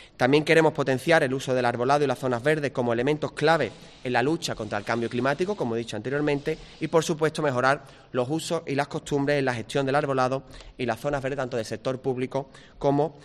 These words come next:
del sector privado. Jerez es un referente, y eso hay que decirlo y ponerlo en valor porque es así, un referente de patrimonio arbóreo. Somos de las ciudades que cuenta con más árboles en sus calles, eso hay que decirlo y hay que destacarlo,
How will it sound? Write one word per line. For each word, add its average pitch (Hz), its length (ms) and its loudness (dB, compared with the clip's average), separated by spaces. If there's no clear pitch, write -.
del 120 120 0
sector 120 340 -2
privado. 98 360 -4
Jerez 147 460 4
es 127 120 -4
un 143 140 0
referente, 156 720 0
y 110 140 -8
eso 127 240 -6
hay 120 100 0
que 123 160 -4
decirlo 156 360 -2
y - 20 0
ponerlo 135 320 0
en 127 80 0
valor 143 260 2
porque 135 220 -6
es 135 100 -4
así, 165 320 -2
un 143 100 2
referente 156 540 2
de 165 80 2
patrimonio 123 420 0
arbóreo. 139 320 0
Somos 127 240 -6
de 131 80 -4
las 123 140 -4
ciudades 139 280 0
que 123 120 -8
cuenta 143 360 -2
con 110 120 -6
más 113 200 -4
árboles 123 380 -2
en 107 80 -14
sus - 140 -12
calles, 151 400 -2
eso - 180 -12
hay 110 60 -8
que 110 80 -8
decirlo 123 380 -6
y 117 60 -4
hay 117 60 -6
que 135 80 -8
destacarlo, 143 540 -4